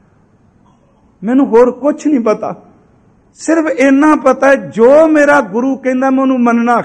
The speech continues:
ਹੈ।" ਉਹਨਾਂ ਨੇ ਬਾਹਾਂ ਪਿੱਛੇ ਕਰ ਲਈਆਂ ਜੀ, ਆਨੰਦਪੁਰ ਸਾਹਿਬ ਦੀ ਧਰਤੀ ਤੇ ਆ ਗਏ।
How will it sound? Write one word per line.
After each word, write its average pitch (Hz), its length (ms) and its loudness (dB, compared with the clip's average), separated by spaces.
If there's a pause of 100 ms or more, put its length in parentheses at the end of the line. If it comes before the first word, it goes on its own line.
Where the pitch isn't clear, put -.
ਹੈ।" 160 200 -8 (1400)
ਉਹਨਾਂ 254 320 0
ਨੇ 240 100 0
ਬਾਹਾਂ 214 480 -2
ਪਿੱਛੇ 220 380 -6
ਕਰ 190 220 -2
ਲਈਆਂ 196 280 -8
ਜੀ, 208 300 -12 (920)
ਆਨੰਦਪੁਰ 233 580 -2
ਸਾਹਿਬ 208 440 -4
ਦੀ 202 100 -8
ਧਰਤੀ 185 480 -6
ਤੇ 180 180 -4
ਆ 135 140 -4
ਗਏ। 113 220 -16